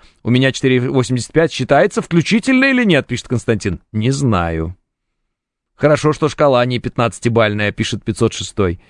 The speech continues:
Есть простой лайфхак. Как получать пятерки в такси? Нужно выучить по-узбекски «салам алейкум», а, «Хан Дайсон», так, э, то есть «как дела?» Все, пишет Сергей. Э,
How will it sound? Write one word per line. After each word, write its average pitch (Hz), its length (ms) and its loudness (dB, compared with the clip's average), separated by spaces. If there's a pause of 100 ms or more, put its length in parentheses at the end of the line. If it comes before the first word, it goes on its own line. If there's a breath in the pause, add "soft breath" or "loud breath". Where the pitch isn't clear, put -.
(640 loud breath)
Есть 104 280 2
простой 107 320 0
лайфхак. 101 480 0
Как 101 200 -4
получать 117 360 0
пятерки 107 380 -6
в - 60 -12
такси? 85 340 -4
Нужно 120 300 0
выучить 117 340 0
по-узбекски 113 600 -2
«салам 95 280 -2
алейкум», 147 720 0 (400)
а, 110 160 -2
«Хан 131 340 2
Дайсон», 139 580 0 (280)
так, - 280 0
э, 120 380 2 (320)
то 151 160 4
есть 156 260 2
«как 151 300 0
дела?» 123 460 2 (320)
Все, - 300 -2 (200)
пишет - 220 -4
Сергей. 95 440 -2 (920)
Э, 101 420 0